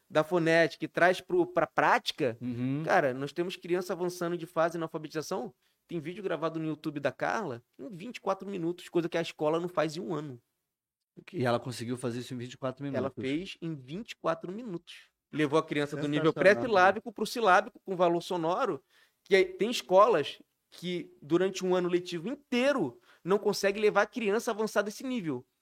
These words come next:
Speaker 1: Ela falou, pegou, tá filmado um vídeo sem corte, fez lá a, a mediação
Speaker 2: Uhum.
Speaker 1: e o garoto avançou em vinte e quatro minutos.
Speaker 2: Então, na verdade, o objetivo do, do, do curso é esse.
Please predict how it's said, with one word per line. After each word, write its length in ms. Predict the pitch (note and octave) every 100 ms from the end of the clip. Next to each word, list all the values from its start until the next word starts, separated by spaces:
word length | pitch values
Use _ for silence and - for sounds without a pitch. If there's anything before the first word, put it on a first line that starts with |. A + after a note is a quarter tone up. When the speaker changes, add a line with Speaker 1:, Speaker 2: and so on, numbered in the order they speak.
| _ -
Speaker 1:
Ela 200 | F3 F#3
falou, 300 | G#3 F#3 F3
pegou, 380 | F#3+ G3+ D#3+ G#3
tá 120 | -
filmado 400 | - G#3 F#3 F#3
um 60 | E3
vídeo 180 | D#3
sem 160 | - B3+
corte, 500 | - G3+ A#3 - - _ _ _ _ _ _ _
fez 220 | F#3+ A3 G3+
lá 380 | F3 F3+ G3+ -
a, 400 | D#3+ D#3+ D3+ D#3
a 40 |
mediação 680 | D#3 D#3 E3 B2 C3+ F3 A3+
Speaker 2:
Uhum. 60 | E4+ -
Speaker 1:
e 40 |
o 20 | A#3+
garoto 280 | A3+ A3+
avançou 460 | A3 A#3 G#3+ A3+ D#4 -
em 60 |
vinte 160 | A#3+ A#3
e 40 |
quatro 240 | - - A3+
minutos. 380 | A#3+ A#3+ - _ _ _
Speaker 2:
Então, 140 | -
na 100 | D3+
verdade, 540 | E3+ F#3+ D#3 D3 G3+ G#3+
o 20 |
objetivo 540 | F#3 F3+ F3+ F3+ F3
do, 120 | E3+ E3+
do, 300 | - D3+ D#3+
do 140 | D#3 C#3+
curso 400 | - E3 G3 -
é 100 | C#4
esse. 460 | G3 F#3+ - A#2+